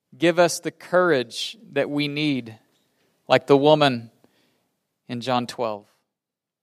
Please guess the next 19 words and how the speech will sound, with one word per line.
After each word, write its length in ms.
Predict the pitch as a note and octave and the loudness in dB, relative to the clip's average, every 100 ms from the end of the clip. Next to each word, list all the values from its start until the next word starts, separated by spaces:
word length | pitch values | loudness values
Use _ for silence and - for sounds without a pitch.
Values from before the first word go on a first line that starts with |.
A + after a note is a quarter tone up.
| _ _ _ _ _ _ _ _ _ _ _ _ _ _ _ _ _ _ _ _ _ B2 | _ _ _ _ _ _ _ _ _ _ _ _ _ _ _ _ _ _ _ _ _ _
Give 220 | C#3+ F3+ | 2 4
us 300 | F3+ E3+ - | 4 2 -4
the 320 | - E3 C#3+ _ _ _ _ _ _ | -2 0 0 _ _ _ _ _ _
heart 480 | _ - F#3+ - _ | _ 0 2 2 _
posture 680 | - E3 D#3+ - - D3+ C#3 | -2 0 0 -6 -6 -2 0
that 180 | C3+ B2 | 0 -2
we 180 | D3+ | -6
need 460 | D3 D3+ D3+ C3+ - | -4 -4 -2 -4 -4
to 200 | D3+ C3+ - _ _ _ _ _ _ | -2 -2 -2 _ _ _ _ _ _
truly 560 | - F3+ F3 E3+ E3 | 0 4 4 4 0
die 840 | D3+ - C#3 C#3+ D#3 D3+ C#3 C3 B2 _ _ _ _ _ _ - | -4 -14 2 4 6 6 4 0 -10 _ _ _ _ _ _ -8
to 120 | C3 | -6
self 560 | - - E3 D3 C3 | -4 2 4 4 2
so 220 | - D#3 C#3 | -2 0 2
we 140 | D3+ | 2
can 300 | D3+ C#3 C3+ | -2 -10 -2
live 400 | D3 D3 C#3 - _ _ | 2 2 0 -10 _ _
for 160 | C#3 | -16
Jesus. 840 | A2+ A#2+ A2+ A2 A2 - - - | -16 -16 -16 -14 -16 -16 -20 -20